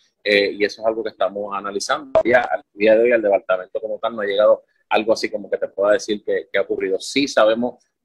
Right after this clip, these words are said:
lo que ha sucedido con las variantes, por lo menos las dieciséis pacientes que tenemos de las variantes, ninguno fue vacunado. O sea que esa, en esa parte, pues, pero ciertamente sabemos que pueden haber pacientes con variantes, esa es una realidad, eh, deben haber muchísimos pacientes,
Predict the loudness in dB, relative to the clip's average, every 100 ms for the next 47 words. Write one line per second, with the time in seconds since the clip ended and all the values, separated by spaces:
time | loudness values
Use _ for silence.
0 | -2 0 2 4 4 0 -10 -8 -6 -4
1 | -2 -2 -2 -4 -4 -10 -8 -6 -4 0
2 | 0 0 -2 -6 -8 -8 -6 -4 -4 -2
3 | 0 2 2 2 2 2 2 0 -2 -6
4 | -10 -12 _ 0 2 4 4 2 4 4
5 | 4 2 -4 -6 -4 -4 -4 -2 0 0
6 | -4 -6 -2 0 -2 -4 -6 -8 _ _
7 | 0 2 2 -2 -2 -4 -4 -2 -2 0
8 | -2 -6 -2 0 0 -2 -6 -8 -12 -12
9 | -16 -14 -2 0 0 -2 -4 -6 _ _
10 | -8 -4 -4 -4 -4 0 2 4 2 2
11 | -2 -6 -4 -4 -2 0 0 -2 -2 -4
12 | -8 -8 -8 -2 -2 0 -2 -2